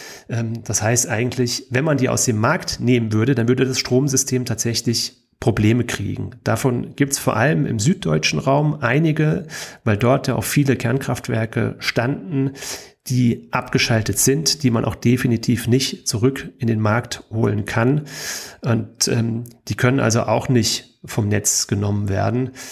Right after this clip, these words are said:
Ähm, und so allgemein, wie es der Finanzminister formuliert hat, denke ich, ist keinem so richtig geholfen.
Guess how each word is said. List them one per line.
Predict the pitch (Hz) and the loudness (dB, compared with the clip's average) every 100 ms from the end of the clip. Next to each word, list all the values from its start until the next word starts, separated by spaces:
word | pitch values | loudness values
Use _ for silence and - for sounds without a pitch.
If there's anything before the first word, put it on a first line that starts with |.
| - - - | -18 -20 -10
Ähm, | 120 110 110 110 110 - - | -6 -4 -4 -4 -8 -12 -8
und | 120 113 | -6 -4
so | - - 117 | -6 -2 0
allgemein, | 104 120 117 110 120 135 123 - - | 4 4 4 2 2 2 0 -6 -4
wie | 120 | -2
es | - | -2
der | - | -2
Finanzminister | 117 110 131 - 127 123 117 127 120 117 - | 0 2 0 0 0 2 0 -2 -2 -4 -2
formuliert | 131 117 110 117 127 123 | -2 0 2 2 2 0
hat, | 127 - - - - _ | -2 -2 -6 -10 -20 _
denke | 120 123 | 0 0
ich, | 117 - | -2 -4
ist | - | -2
keinem | 120 117 147 | 0 2 2
so | 123 | 2
richtig | 113 127 131 120 | 2 0 0 -2
geholfen. | - 92 98 110 - 101 | -2 0 2 0 0 -6